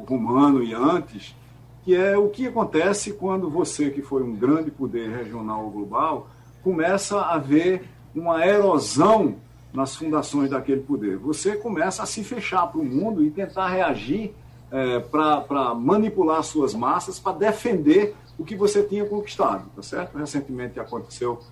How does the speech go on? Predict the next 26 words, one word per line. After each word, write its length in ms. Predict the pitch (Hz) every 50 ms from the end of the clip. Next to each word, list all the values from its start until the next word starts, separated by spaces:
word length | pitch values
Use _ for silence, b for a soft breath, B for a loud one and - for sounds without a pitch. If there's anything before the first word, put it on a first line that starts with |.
| B B B -
por 120 | 123 117
exemplo, 300 | 110 98 113 120 117 - -
com 80 | 117 113
a 80 | 113
Inglaterra, 680 | 117 113 113 104 - - 120 123 147 165 175 170 139 120
até 180 | 113 - - 120
o 180 | 120 113 101
fim 220 | 98 - - 117 113
da 80 | 113
Segunda 320 | 110 - 110 107 110 110 107
Guerra 220 | 104 107 104 107
Mundial, 640 | 107 107 110 104 107 107 120 143 165 170 - - B B B B B B B B -
e 320 | 127 127 123 123 120 120 120
agora 340 | 127 131 117 127 143 160 165
tá 120 | 175 170
acontecendo 460 | 170 - 180 160 - - 165 165 156
com 100 | - 165
os 80 | 170 156
Estados 280 | - 165 165 170 165
Unidos. 380 | 185 196 143 110 98 98 - - - - - - - - -
Isso 440 | 220 240 269 277 - - - 226 220
é 60 | 220
medido 460 | 226 220 175 139 156 226 262 254 254
de 120 | 226 247
várias 400 | 196 185 214 226 - 180 - -
formas. 500 | - - 180 180 185 180 139 107 98 98